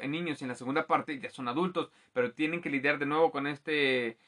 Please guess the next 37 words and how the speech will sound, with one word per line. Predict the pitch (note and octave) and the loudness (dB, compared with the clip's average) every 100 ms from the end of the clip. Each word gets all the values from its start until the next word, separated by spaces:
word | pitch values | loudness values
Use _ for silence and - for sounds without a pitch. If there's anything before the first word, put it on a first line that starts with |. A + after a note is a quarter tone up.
| _ _ - | _ _ -2
payaso | C#3+ E3 D3 - D#3+ | 2 4 4 0 -4
porque | D#3 A#2+ - B2 A#2+ | -2 -4 -4 -2 0
regresa | B2 B2+ C#3+ D#3 D#3 B2 - | 2 4 4 2 0 -6 -8
después | A#2 - B2+ B2+ | -18 -8 -6 0
de | B2 A#2+ A#2+ | 2 2 -2
su | C3 | -6
tiempo | - C3 C3 - | -8 -6 -4 -6
que | A2+ G#2 | -6 -4
había | A#2 A#2+ | -2 -2
dormido | B2 B2+ B2+ D#3 | 0 0 -2 -4
y | C3+ | -6
regresa | A2 G#2+ A2 - | -8 -10 -12 -14
otra | A2+ | -16
vez | A2 | -14
para | - A2+ | -12 -12
comer | - B2+ D#3 | -8 -6 -6
y | |
empiezan | A#2+ A#2+ A2+ | -6 -10 -10
los | A#2 | -12
asesinatos, | A2 G#2+ A2 B2 D3 - A2 | -12 -14 -10 -8 -8 -10 -12
¿no? | A#2 B2+ | -12 -8
Pero | A#2+ | -8
aquí | A2+ - | -8 -8
está, | B2+ B2 C3+ B2 _ _ _ - | -10 -6 -6 -6 _ _ _ -14
es | B2 - | -14 -4
traumante | D3 C#3+ D3+ C3+ - | -2 0 0 0 -2
porque, | - C3+ - | -8 -10 -10
pues, | A#2 A#2+ | -10 -4
bueno, | B2+ B2 | -2 -2
muchos | B2 B2 C#3 | -4 -6 -8
niños, | D3 D#3 B2+ C3+ - _ _ _ _ _ | -6 -4 -4 -6 -10 _ _ _ _ _
este, | A#2 G#2 A#2 | -16 -14 -16
también | - A2+ A#2 B2+ C#3+ | -12 -8 -2 0 0
la | C#3+ B2+ | 2 0
han | C3+ | 0
visto. | F3+ - A#2 G#2 _ _ - | -6 -8 -14 -16 _ _ -12
Incluso, | C3 B2 D3 D3+ | -10 -2 -2 0